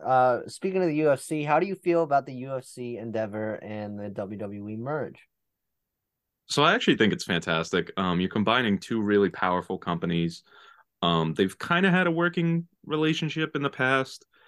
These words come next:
Speaker 2: uh, with crossover guys like Brock Lesnar. Um, I think it's really cool. I'm hoping this means Vince McMahon's just gonna step away,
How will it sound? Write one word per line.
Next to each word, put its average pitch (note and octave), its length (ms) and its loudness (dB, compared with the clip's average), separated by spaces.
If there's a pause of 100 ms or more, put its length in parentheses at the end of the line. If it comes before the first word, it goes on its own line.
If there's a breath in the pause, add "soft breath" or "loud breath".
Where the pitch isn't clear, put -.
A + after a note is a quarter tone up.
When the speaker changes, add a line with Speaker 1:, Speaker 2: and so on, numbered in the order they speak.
(200 soft breath)
Speaker 2:
uh, G2+ 100 4
with F#2 160 -2
crossover G#2+ 520 2
guys G2+ 300 2
like E2+ 160 -2
Brock E2+ 280 0
Lesnar. G#2 540 0 (440 soft breath)
Um, D#2 640 -2 (1040)
I A2+ 120 2
think B2 160 0
it's A2+ 120 -2
really A2 160 4
cool. A2 240 2
I'm F#2 160 2
hoping C#3 380 0
this C#3 180 -2
means C#3 300 -4
Vince A2+ 240 -4
McMahon's G#2 520 0
just - 180 -8
gonna F2+ 160 -2
step - 260 -2
away, F2 420 0